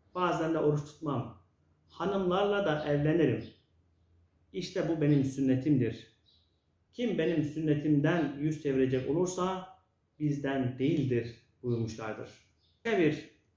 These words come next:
hadis-i şerifte Peygamber Efendimiz şöyle buyurmaktadır. Peygamberimiz sallallahu aleyhi ve sellem bir gün gençlerin toplandığı bir yerden geçerken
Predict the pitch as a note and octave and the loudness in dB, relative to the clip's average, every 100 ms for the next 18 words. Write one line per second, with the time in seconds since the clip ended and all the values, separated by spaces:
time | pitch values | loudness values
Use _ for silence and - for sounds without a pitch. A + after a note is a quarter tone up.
0 | _ - D#3+ E3+ D#3 D3+ D3 D3+ E3 F3 | _ -6 -2 -2 0 2 2 0 -2 -4
1 | - - _ _ E3 D#3+ F3+ F#3+ D#3+ D#3 | -6 -18 _ _ 0 2 2 2 2 4
2 | D3+ D3 F#3 F3+ C#3 C3 B2 A#2+ A#2+ A2+ | 4 4 2 2 4 4 4 0 -4 -6
3 | - - _ _ - - _ - - F3+ | -8 -16 _ _ -20 -20 _ -20 -2 2
4 | G3 G3+ A3 A#3+ - F3+ F3+ F#3 F#3+ E3+ | 2 4 4 2 0 2 4 4 4 4
5 | E3 E3 F3 F3 F3 C3+ B2 - _ _ | 4 4 2 2 2 0 -4 -14 _ _
6 | _ _ _ _ _ _ B2+ - F#3 D3+ | _ _ _ _ _ _ -4 0 2 2
7 | C#3+ - _ _ _ _ _ - F#3+ G3 | -2 -10 _ _ _ _ _ -2 0 2
8 | G3+ A#3 A#3 G3 F#3+ F3+ F3+ F3+ G3 F3 | 0 0 0 -2 -2 -2 0 2 2 2
9 | F#3+ F3+ - - _ _ _ _ _ _ | 2 0 0 -14 _ _ _ _ _ _
10 | _ _ D3 E3 E3+ F3+ D#3 D3+ G#3 G#3 | _ _ -2 0 0 0 2 0 0 -2
11 | E3+ B2+ A#2+ | -2 -2 -4